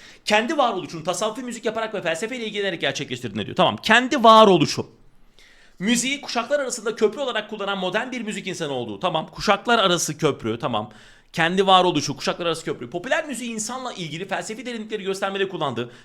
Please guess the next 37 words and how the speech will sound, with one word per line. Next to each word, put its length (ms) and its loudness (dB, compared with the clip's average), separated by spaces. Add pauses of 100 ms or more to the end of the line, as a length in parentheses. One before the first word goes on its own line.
felsefi 520 2
derinlik. 460 0 (280)
Mistik 360 0
ögelere 320 -4
ait 300 -2
kimi 140 -10
kodlar 360 0
aracılığı 360 -4
ile 340 -4
tasavvuf 440 -6
kültürünü 340 -6
anlatmaya 360 -4
çalıştığını 320 -6
diyor. 120 -6
Tasavvuf 480 -2
kültürü 260 -4
ama 100 0
mistik 300 -4
öge 180 0
çok 200 -6
daha 140 0
ağır 280 -4
bastı. 380 -6 (300)
İdeal 400 4
insan 280 -2
modeline, 420 -4
geçmişin 380 -2
önemli 280 -4
isimlerin 320 -10
düşünceleriyle 460 -6
ulaşmak 340 -4 (340)
istediğine. 380 -4
İdeal 280 2
insan 340 -2
modeli, 580 -2
bakalım 320 0
hangisine 640 -4